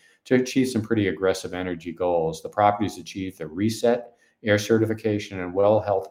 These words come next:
Safety Rating, among others. Data transparency, uh, enhances tenant experience on energy use and indoor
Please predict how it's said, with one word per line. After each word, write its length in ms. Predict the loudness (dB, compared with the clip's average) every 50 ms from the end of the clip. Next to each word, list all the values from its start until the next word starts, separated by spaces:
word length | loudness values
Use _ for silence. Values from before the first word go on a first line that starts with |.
| _ _
Safety 420 | -12 -6 -4 -4 -4 -2 -4 -4 -2
Rating, 380 | 0 0 0 0 -2 -4 -6
among 300 | -6 -4 -4 -4 -6 -6 -6
others. 500 | -6 -4 -2 -2 -4 -4 -6 -10 -18 _ _ _ _ _ _ _ _ _ _ _ _ _ -18 -18 -18 -20 -20 _ _ _
Data 200 | -2 0 0 0
transparency, 1300 | -2 -2 -2 -2 -2 -4 -6 -6 -4 -2 0 0 0 0 -2 -4 -6 -6 -6 -4 -2 -2 -2 -4 -4 -8 -16 _ _ _ _ _ _ -6
uh, 480 | -4 -2 0 0 0 2 0 0 0 -2
enhances 600 | -4 -4 -2 0 0 0 0 0 -2 -4 -6 -8
tenant 360 | -8 -6 -6 -4 -4 -4 -6 -6
experience 720 | -8 -10 -6 -2 0 2 2 2 2 2 0 0 -2 -4
on 160 | -4 -4 -4
energy 400 | -4 -4 -4 -6 -6 -6 -6 -4
use 340 | -4 -4 -4 -4 -6 -8 -8
and 120 | -6 -6
indoor 540 | -6 -4 -2 -2 0 0 0 -2 -4 -8